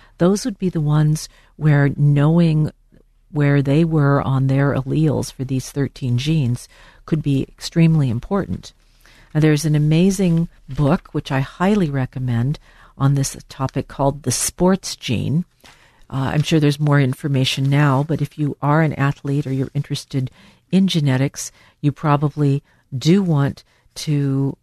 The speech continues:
uh, take a look at that book. It's fascinating to see which genes correlate with success in which sports. Surprise alert, one of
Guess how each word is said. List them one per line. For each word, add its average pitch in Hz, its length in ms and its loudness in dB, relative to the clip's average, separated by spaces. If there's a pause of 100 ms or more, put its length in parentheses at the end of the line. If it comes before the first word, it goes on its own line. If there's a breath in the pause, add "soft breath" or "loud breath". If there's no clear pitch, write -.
(220)
uh, - 220 -4
take 156 180 -2
a 143 60 -6
look 139 260 -2
at 139 240 -2
that 131 300 -4
book. 156 380 -2 (300 soft breath)
It's - 200 -6
fascinating 165 720 0
to 151 140 -12
see 143 280 -6
which 151 380 -4
genes 160 420 0
correlate 139 500 -2
with 131 160 -6
success - 680 -4
in 139 240 2
which - 360 -4
sports. - 680 -2 (920 soft breath)
Surprise 147 400 0
alert, 151 400 4
one 143 160 2
of 143 140 0